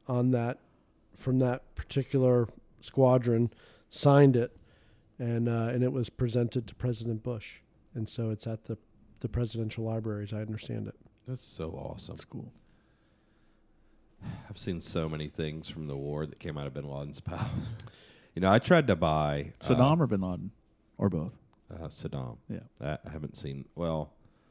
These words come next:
Speaker 2: yeah, I know our buddy Hughes got, like, bin Laden's cane. You know, he's in the To Kill Bin Laden.
Speaker 1: Yep.
Speaker 2: And they were right after the hot, hot pursuit.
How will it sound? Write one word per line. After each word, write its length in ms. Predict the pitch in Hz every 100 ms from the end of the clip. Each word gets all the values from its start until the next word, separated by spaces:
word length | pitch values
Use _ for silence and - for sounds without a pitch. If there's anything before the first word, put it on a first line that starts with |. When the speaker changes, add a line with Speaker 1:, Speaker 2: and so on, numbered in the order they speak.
| _ _ _ _ _ _ _ -
Speaker 2:
yeah, 300 | 78 71 73
I 80 | 85
know 100 | 82
our 100 | 80
buddy 280 | 76 73 69
Hughes 440 | 80 76 73 67
got, 340 | - 69 67 -
like, 180 | 69 - 87
bin 120 | 71
Laden's 640 | 71 69 67 67 64 - -
cane. 460 | 76 73 69 69 - -
You 140 | 78
know, 60 | 76
he's 240 | 82 80
in 180 | 80 71
the 220 | 69 65 -
To 80 | -
Kill 300 | - 73 71
Bin 160 | 69 69
Laden. 460 | 67 67 65 65 60 _ _ _ 113
Speaker 1:
Yep. 140 | 110 - -
Speaker 2:
And 400 | 73 69 65 67 -
they 180 | 65 73
were 100 | 69
right 280 | 67 69 71
after 360 | 67 - 69
the 60 | 67 - _ _ _ _ _ _ _ _
hot, 280 | - 95 - _ _
hot 360 | - - 104 -
pursuit. 420 | 78 71 78 67